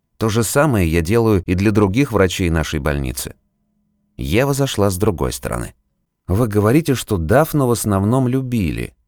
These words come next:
Может, кто-то неправильно расценил её доброту и захотел большего?» «Любовная интрижка?»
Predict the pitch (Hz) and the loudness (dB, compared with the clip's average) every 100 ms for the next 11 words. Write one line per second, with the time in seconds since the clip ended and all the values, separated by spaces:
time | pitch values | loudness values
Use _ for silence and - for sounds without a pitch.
0 | _ _ _ _ 85 98 92 - 101 104 | _ _ _ _ 0 0 -2 -2 0 2
1 | 95 117 127 120 101 87 90 - - 95 | 0 2 2 2 2 2 0 -2 -2 2
2 | 117 92 82 82 80 78 78 - 117 76 | 2 2 0 0 0 0 -2 -2 -2 0
3 | 67 71 - 73 87 87 82 - 73 143 | -2 -4 -4 -4 -2 -2 -2 -8 -2 0
4 | 143 - 65 - _ _ _ _ _ 87 | -2 -6 -8 -10 _ _ _ _ _ -2
5 | 104 87 107 95 92 90 87 85 90 95 | 0 2 0 2 0 0 0 -2 -4 -4
6 | - 170 | -6 -6